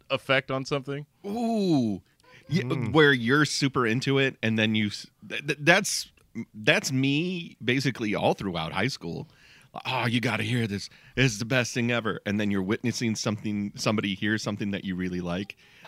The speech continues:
Speaker 2: that they're trying to understand for the first time. Nightmare. You've just described my nightmare. <laughs> And
Speaker 3: Yeah.
Speaker 2: I do it to myself constantly.
Speaker 3: This was all of college, me playing stuff for people and going, "Ah?"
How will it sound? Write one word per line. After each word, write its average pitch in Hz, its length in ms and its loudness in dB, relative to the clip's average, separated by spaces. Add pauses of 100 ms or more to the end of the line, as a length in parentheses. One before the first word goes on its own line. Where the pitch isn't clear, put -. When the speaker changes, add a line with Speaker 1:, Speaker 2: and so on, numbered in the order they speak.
Speaker 2:
that 101 180 2
they're 107 160 4
trying 104 480 0
to 117 120 0
understand 95 520 -2
for 117 80 -4
the 104 80 -8
first 113 240 -4
time. 117 160 -4 (200)
Nightmare. 170 360 2 (320)
You've 160 160 2
just 208 180 8
described 95 400 0
my 110 100 0
nightmare. - 480 0 (100)
<laughs> - 140 -20
And 120 100 2
Speaker 3:
Yeah. 175 120 8
Speaker 2:
I 170 60 8
do 202 280 6
it 185 140 8 (440)
to 196 120 2
myself 160 540 0 (380)
constantly. - 680 -2 (1120)
Speaker 3:
This 131 220 2
was 202 140 -4
all 120 280 4
of 104 100 -6
college, - 600 -2
me 104 260 0
playing 104 400 -2
stuff 98 240 -4
for 101 100 -8
people 87 540 -6
and 110 120 -8
going, 90 340 -4
"Ah?" 185 380 2